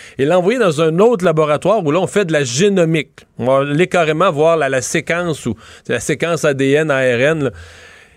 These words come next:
Et là, euh, là, on va identifier, là. Alors, c'est un test plus complexe, plus long, et cetera. Là, le, l'objectif, ce serait qu'on prenne dix pour cent de nos tests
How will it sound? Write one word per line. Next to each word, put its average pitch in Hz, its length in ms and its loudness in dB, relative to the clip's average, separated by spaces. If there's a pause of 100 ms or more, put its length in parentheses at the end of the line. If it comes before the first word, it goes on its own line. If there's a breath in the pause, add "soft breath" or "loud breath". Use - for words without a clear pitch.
Et 98 100 -2
là, 190 280 4
euh, 98 720 -2
là, 135 160 0
on 147 60 -2
va 135 100 0
identifier, 131 580 -2
là. 143 80 -8 (300 soft breath)
Alors, - 120 -12
c'est - 160 -4
un 131 40 0
test 208 520 -2
plus 165 240 0
complexe, 139 680 0 (120)
plus 160 260 2
long, 151 240 2
et 147 80 -2
cetera. 123 480 -2 (960 loud breath)
Là, 220 280 2
le, 151 120 2
l'objectif, 170 540 0
ce 170 140 -4
serait 160 160 -2
qu'on 151 160 -2
prenne 165 320 -2
dix 160 300 -2
pour 175 160 -6
cent 180 220 0
de 165 40 -6
nos 143 140 -2
tests 131 460 -4